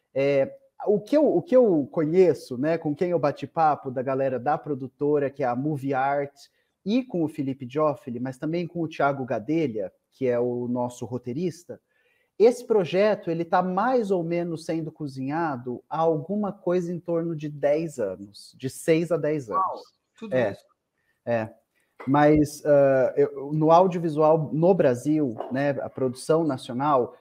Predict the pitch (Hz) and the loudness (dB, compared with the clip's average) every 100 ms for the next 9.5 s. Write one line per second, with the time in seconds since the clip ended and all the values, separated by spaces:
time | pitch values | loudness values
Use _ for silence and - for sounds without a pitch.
0 | _ - 120 123 - 139 147 170 165 156 | _ -2 0 0 -2 0 0 0 0 2
1 | 151 151 135 123 117 135 147 151 127 127 | 2 2 0 -4 -2 2 2 2 -2 -6
2 | 120 117 135 127 - 123 - _ 123 135 | -6 -6 -4 -4 -4 -8 -8 _ -2 0
3 | 135 117 113 131 139 - 113 - 147 135 | 2 0 -2 -6 -8 -8 -12 -4 -4 -4
4 | - 143 147 135 - 123 131 135 131 - | -2 0 0 -4 -8 -4 0 0 -2 -10
5 | _ _ 117 120 123 131 143 131 135 131 | _ _ -4 -2 0 2 2 2 -4 -4
6 | 131 120 - 160 147 127 127 139 135 131 | -4 -4 -6 -4 -4 -6 -4 -2 -2 -6
7 | - 120 127 151 147 135 135 110 110 - | -6 -2 0 2 2 0 -6 -8 -8 -12
8 | _ - 117 - - - 147 - - 151 | _ -4 -4 -2 -2 -2 -6 -6 -4 2
9 | 151 156 143 131 117 | 4 4 2 -2 -6